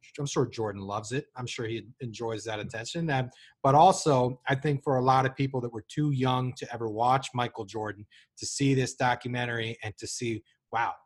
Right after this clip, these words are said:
Michael Jordan was bigger than LeBron James. And to me, to de-, to this day, and whenever anybody asks me who's better,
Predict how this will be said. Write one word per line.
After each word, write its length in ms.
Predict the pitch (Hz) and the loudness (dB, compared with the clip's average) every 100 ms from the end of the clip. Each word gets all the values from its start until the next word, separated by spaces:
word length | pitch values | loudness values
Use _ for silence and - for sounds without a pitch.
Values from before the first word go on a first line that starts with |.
| _ _ _ _ _ - | _ _ _ _ _ -4
Michael 380 | 120 139 143 131 | 2 2 2 -4
Jordan 560 | 120 131 123 120 123 | 0 2 2 -2 -8
was 240 | 117 117 - | -6 -6 0
bigger 280 | 127 120 | 0 0
than 160 | 120 113 | -2 -4
LeBron 400 | 110 113 110 107 | -4 -2 -2 -2
James. 440 | 123 113 92 - - | -2 -2 -4 -10 0
And 120 | 135 | 0
to 100 | - | 4
me, 400 | 160 165 135 127 _ _ _ _ _ _ - - - | 4 6 6 4 _ _ _ _ _ _ -20 -18 0
to 120 | 151 | 2
de-, 340 | 127 170 165 139 | 6 4 4 0
to 80 | 147 | 2
this 160 | 147 | 2
day, 380 | 123 151 113 107 - - - - | 4 4 4 0 -10 -20 -18 -4
and 80 | 127 | 2
whenever 280 | 135 139 143 | 4 8 6
anybody 380 | 139 127 127 | 6 4 4
asks 240 | 127 123 139 | 4 2 2
me 100 | 123 | 2
who's 160 | 131 | 2
better, 340 | 113 120 113 | 2 0 0